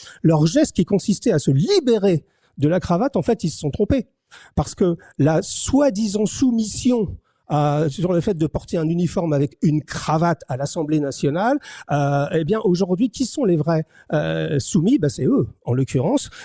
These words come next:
puisque, euh, tout le monde s'habille maintenant sans cravate et les vrais rebelles ont changé de camp. La cravate, c'est un message. Je mets un cravate parce que, euh, je vous respecte. Même si les gens ne portent pas de cravate au quotidien,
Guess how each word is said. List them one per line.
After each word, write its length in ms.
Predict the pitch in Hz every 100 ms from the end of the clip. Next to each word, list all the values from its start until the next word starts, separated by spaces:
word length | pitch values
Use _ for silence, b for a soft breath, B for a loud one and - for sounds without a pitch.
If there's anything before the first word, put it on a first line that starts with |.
| -
puisque, 300 | 185 175 -
euh, 720 | 196 175 - - 147 139 135 131
tout 140 | 202
le 60 | 196
monde 160 | 208
s'habille 380 | - 147 160 156
maintenant 360 | 147 156 156 139
sans 240 | - 170
cravate 340 | - 156 240 -
et 80 | 165
les 100 | 170
vrais 200 | 143 180
rebelles 560 | 135 143 202 320 214 151 b b 165
ont 80 |
changé 380 | 165 - 214 185
de 60 | 160
camp. 240 | - 127 b b -
La 100 | 190
cravate, 360 | - 254 320 -
c'est 100 | 196
un 60 |
message. 540 | 151 156 - 139 135 - - _ _ _ _ _
Je 80 | -
mets 100 | 170
un 80 | 180
cravate 560 | 175 175 190 294 - b b b -
parce 180 | 156 -
que, 360 | 180 190 214 b b -
euh, 180 | 143 135
je 80 | 127
vous 80 |
respecte. 500 | 143 185 - 139 - - b b -
Même 240 | 160 277
si 160 | - 214
les 140 | 185
gens 120 | 175
ne 80 | 175
portent 260 | - 165 -
pas 100 | -
de 60 |
cravate 340 | - 175 185 170
au 80 | 147
quotidien, 500 | 156 170 151 208